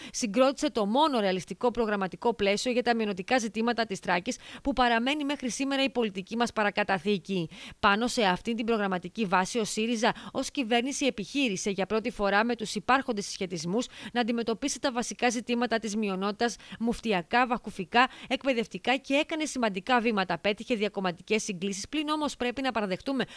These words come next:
ότι υπάρχει αρκετός δρόμος ακόμη. Άλλωστε, έπρεπε πρώτα να αντιστρέψουμε την οπισθοδρόμηση που συντελέστηκε την περίοδο Σαμαρά με σκληρή και φοβική αντιμετώπιση των μειονοτικών ζητημάτων, καθώς και τις δυνάμεις του βαθέως κράτους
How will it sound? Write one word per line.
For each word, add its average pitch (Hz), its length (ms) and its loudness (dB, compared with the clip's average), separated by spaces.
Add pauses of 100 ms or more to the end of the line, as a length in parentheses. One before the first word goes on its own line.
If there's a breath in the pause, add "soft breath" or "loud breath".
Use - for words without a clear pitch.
(120 loud breath)
ότι 247 200 -2
υπάρχει 277 300 -2
αρκετός 226 420 0
δρόμος 220 320 2
ακόμη. 190 420 0 (280 loud breath)
Άλλωστε, 214 480 2
έπρεπε 240 280 -2
πρώτα 226 280 -2
να 226 100 0
αντιστρέψουμε 214 600 -2
την 226 140 -4
οπισθοδρόμηση 202 680 -2
που 214 120 -8
συντελέστηκε 196 600 -2
την 208 120 -6
περίοδο 214 300 0
Σαμαρά 196 420 2
με 240 80 0
σκληρή 208 360 -4
και 262 100 -8
φοβική 208 420 -6
αντιμετώπιση 214 640 -4 (240 loud breath)
των 254 140 -2
μειονοτικών 233 440 -4
ζητημάτων, 226 540 -2 (180 loud breath)
καθώς 285 360 -2
και 311 120 -2
τις 233 140 -6
δυνάμεις 220 460 0
του 190 140 -8
βαθέως 190 420 -2
κράτους 202 380 2